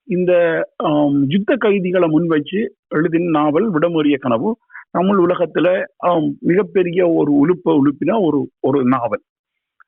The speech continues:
அந்த, அந்த நாவலை வந்து நாங்கள் மொழிபெயர்த்தோம், ஆங்கிலத்துல மொழிபெயர்த்தோம். ஒரு சிலர் உதவினார்கள், அதை மொழிபெயர்த்தோம். அந்த மொழிபெயர்த்து உலகத்தினுடைய சில முன்னணி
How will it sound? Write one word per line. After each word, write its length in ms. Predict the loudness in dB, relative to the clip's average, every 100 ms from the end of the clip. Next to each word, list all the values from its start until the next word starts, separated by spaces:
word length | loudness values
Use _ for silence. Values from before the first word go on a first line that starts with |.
| -20 _
அந்த, 340 | 0 2 4 2 0 -2 -2 -4 -8 _
அந்த 320 | 0 2 2
நாவலை 380 | 0 0 0 0
வந்து 240 | 2 2
நாங்கள் 320 | 0 0 0
மொழிபெயர்த்தோம், 720 | 2 2 2 0 -4 -18 _
ஆங்கிலத்துல 560 | -2 0 0 0 0 0
மொழிபெயர்த்தோம். 840 | 2 2 0 -2 -8 -16 _ _ _ _ _ _ _ _ _ -12
ஒரு 300 | -2 0 0
சிலர் 240 | 0 0
உதவினார்கள், 580 | 2 0 2 0 0 -2
அதை 120 | 0
மொழிபெயர்த்தோம். 460 | 0 0 -2 -4 -14
அந்த 180 | -4 -2
மொழிபெயர்த்து 880 | 0 0 2 2 0 0 -2 -2 _ _ _ -2
உலகத்தினுடைய 720 | 0 0 0 -2 0 2 0
சில 140 | 0 0
முன்னணி 560 | 2 4 4 2 0